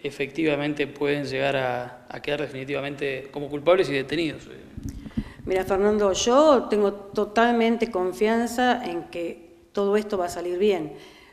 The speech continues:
Speaker 2: pero lamentablemente no tengo la última palabra. La última palabra la tienen los tres jueces que estuvieron a cargo. Y ahora te voy a hacer un, algún comentario sobre lo que fue el juicio.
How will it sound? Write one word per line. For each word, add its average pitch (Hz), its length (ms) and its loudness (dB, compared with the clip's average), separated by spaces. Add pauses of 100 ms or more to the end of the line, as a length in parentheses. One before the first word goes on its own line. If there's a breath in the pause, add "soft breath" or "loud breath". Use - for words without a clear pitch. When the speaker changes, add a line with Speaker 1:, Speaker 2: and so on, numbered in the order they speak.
(120)
Speaker 2:
pero 190 200 2
lamentablemente 240 760 2
no 208 140 0
tengo 208 340 0
la 170 120 -2
última 165 440 -6
palabra. 160 480 -12 (140)
La 170 120 -10
última 208 340 -2
palabra 208 360 0
la 202 180 -2
tienen 185 420 -2 (400)
los 160 220 -12
tres 202 200 -4
jueces 202 340 -2
que 190 60 -10
estuvieron 170 360 -6
a 156 100 -12
cargo. 170 360 -12 (800 loud breath)
Y 233 260 4
ahora 311 180 6
te 285 100 2
voy 277 80 4
a - 20 4
hacer 277 160 0
un, 240 120 0
algún 240 240 2
comentario 254 540 2
sobre 185 460 0
lo 190 160 0
que 180 80 -6
fue 214 160 0
el 208 80 -2
juicio. 214 400 -4